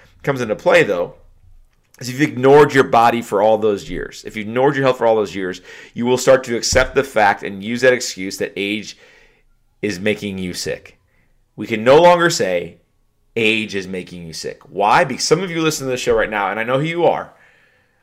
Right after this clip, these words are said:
are healthier than your kids, you're healthier than your grandkids, you live a better lifestyle than most twenty-year-olds, right? And some of you are laughing and be like, "Yeah, <laughs> we know that,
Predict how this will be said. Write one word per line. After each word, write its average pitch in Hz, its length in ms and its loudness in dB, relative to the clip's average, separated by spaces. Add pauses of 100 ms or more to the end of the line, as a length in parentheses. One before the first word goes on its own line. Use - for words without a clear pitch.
(160)
are 107 140 -2
healthier 135 800 0 (300)
than 190 160 -10
your 190 140 -10
kids, 156 560 -2
you're 98 140 -12
healthier 101 440 -6
than 92 200 -10
your 87 340 -12 (200)
grandkids, 151 680 0 (260)
you 101 140 -8
live 98 120 -2
a 95 40 0
better 98 240 -2
lifestyle 98 440 -2
than 92 120 -12
most 87 220 -12
twenty-year-olds, 147 680 0
right? 127 280 0 (220)
And 117 100 -12
some 156 140 0
of 147 80 -4
you 131 80 0
are 123 60 4
laughing 127 300 2
and 120 80 -6
be 123 80 2
like, 113 140 0
"Yeah, 117 320 2 (340)
<laughs> - 80 -20
we 120 180 -8
know 147 240 -2
that, - 160 -8